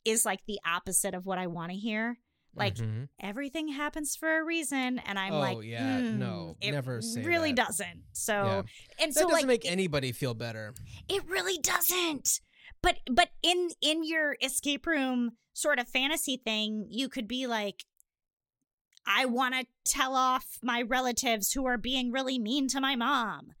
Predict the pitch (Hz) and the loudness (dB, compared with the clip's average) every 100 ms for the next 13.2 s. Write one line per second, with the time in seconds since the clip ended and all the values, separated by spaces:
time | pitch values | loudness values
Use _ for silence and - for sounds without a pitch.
0 | - - - - 254 262 262 262 320 285 | -10 -8 -6 2 4 4 2 2 4 4
1 | 269 311 262 330 - 311 285 277 302 - | 4 2 4 4 6 4 4 4 2 2
2 | 294 254 330 285 320 320 233 262 220 202 | 4 6 4 6 6 6 6 4 4 2
3 | 220 - 208 226 240 233 226 - - _ | 2 2 2 2 2 2 0 -4 -14 _
4 | _ 269 302 226 220 - - _ - - | _ -2 2 4 2 0 -16 _ -18 0
5 | 277 294 247 226 214 233 - 208 202 - | 2 4 4 4 2 4 6 8 8 4
6 | - 339 339 233 247 370 415 480 220 254 | 6 10 10 8 2 4 6 4 4 0
7 | 247 254 196 - - 190 196 156 135 - | 0 -4 -8 -8 -2 0 2 0 -2 -4
8 | 165 226 202 185 185 175 240 539 539 403 | 0 0 0 0 0 2 6 6 8 6
9 | 587 - 554 480 381 339 330 508 - 539 | 6 8 8 8 6 10 10 10 10 8
10 | 523 523 508 494 587 554 214 - - - | 8 8 10 10 8 8 4 0 -12 -20
11 | - - 175 170 123 - 453 403 - - | -18 0 4 4 2 4 6 8 6 4
12 | - 440 - - - - 381 427 480 339 | 6 6 10 10 10 10 10 10 8 6
13 | 196 - | 4 0